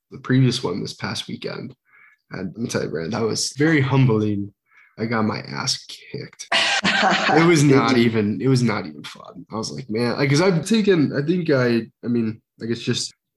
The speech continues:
Speaker 1: to mention it again, I took the last cod off. I decided not to get it with everything that was going on. And man,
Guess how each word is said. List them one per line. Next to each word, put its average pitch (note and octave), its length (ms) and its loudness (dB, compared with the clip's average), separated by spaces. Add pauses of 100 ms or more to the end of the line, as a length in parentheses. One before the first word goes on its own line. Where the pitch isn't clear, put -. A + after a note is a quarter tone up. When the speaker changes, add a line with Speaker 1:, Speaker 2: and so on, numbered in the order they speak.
(100)
Speaker 1:
to A#2 160 2
mention A2 360 2
it G2+ 120 2
again, G#2 500 0 (240)
I C3 100 -10
took C3 280 0
the A#2+ 80 -2
last A2 340 -4
cod G#2+ 220 0
off. G#2+ 240 0
I G2 80 -6
decided G#2+ 420 -4
not G#2 280 -2
to E2 360 -6
get C#3+ 180 2
it C#3 100 4
with C3+ 160 2
everything B2 360 0
that A#2 100 -2
was A2+ 160 -6
going A2 280 -4
on. G#2+ 420 -2 (440)
And G2 400 -8 (680)
man, A2 360 0